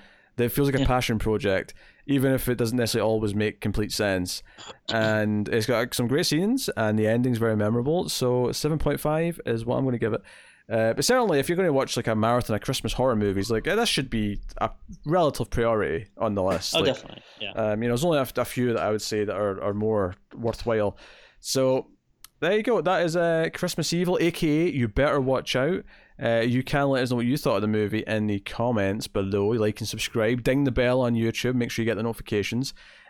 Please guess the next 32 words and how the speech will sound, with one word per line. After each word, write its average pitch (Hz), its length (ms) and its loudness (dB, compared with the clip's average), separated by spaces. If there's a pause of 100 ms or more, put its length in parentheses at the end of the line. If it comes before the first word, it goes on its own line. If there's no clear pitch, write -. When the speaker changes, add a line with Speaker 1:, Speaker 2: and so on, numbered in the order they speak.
(100)
Speaker 1:
Uh, 101 220 2
all 127 160 2
of 120 40 2
that 113 120 2
does 117 160 -2
help 110 240 0
us, 120 80 -2
as 123 180 0
does, 123 120 0
of 117 100 -4
course, 117 260 -2
rating 127 360 0
the 117 80 0
podcast 110 520 -2
on 107 80 0
Apple 104 180 -2
Podcasts. 131 460 -2
Give 120 80 0
us 110 80 -2
five 123 240 0
stars, 190 460 2
a 175 40 0
nice - 200 0
review. 160 420 0 (320)
Uh, 117 180 2
more 117 140 0
people 113 180 -2
will 110 60 0
find 139 260 0
us 135 100 0
that 123 180 0
way. 117 320 2